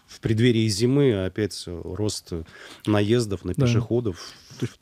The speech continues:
Speaker 1: в, в темное время суток.
Speaker 2: понятно, что когда там в ночное время там, или в позднее вечернее, или рано утром, если едешь, и вроде город пустой, вроде чего стоять на перекрестках.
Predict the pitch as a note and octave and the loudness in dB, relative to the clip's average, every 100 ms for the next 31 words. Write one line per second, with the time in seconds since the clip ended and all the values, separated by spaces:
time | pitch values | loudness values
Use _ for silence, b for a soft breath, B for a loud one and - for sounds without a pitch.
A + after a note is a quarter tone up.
0 | - B2 G#2 - G#2+ F#2+ F2+ F2 F2 A2 | -10 -8 -8 -4 0 2 2 0 0 -2
1 | C3 B2+ - A#2+ B2+ E3+ D3 A#2 - A2+ | -4 -6 -6 2 4 4 4 0 0 2
2 | G#2 G2 A2+ A#2 G#2+ A2 - B2 A2+ A#2 | 2 2 0 0 2 0 2 4 6 6
3 | A2+ G2 F#2+ F#2+ F#2 G2+ G#2 G2+ _ B2+ | 4 2 -2 -4 -4 -8 -10 -12 _ 2
4 | A2+ A2 G#2+ D3 C#3+ A#2 G#2+ A#2 A#2 A#2+ | 4 4 4 4 6 6 4 4 6 4
5 | G2+ G2 - A2 D3 B2+ - G2 G2+ G2+ | 0 -2 2 4 6 4 2 -4 -4 -2
6 | G#2 A#2 G#2 G#2 - D3 B2 A2 G#2+ - | 2 2 2 -4 0 4 4 0 -12 -12
7 | - A#2 - A2+ G#2+ G#2 G2+ B2+ C3 - | -4 -4 0 -2 0 -4 -4 0 -2 -2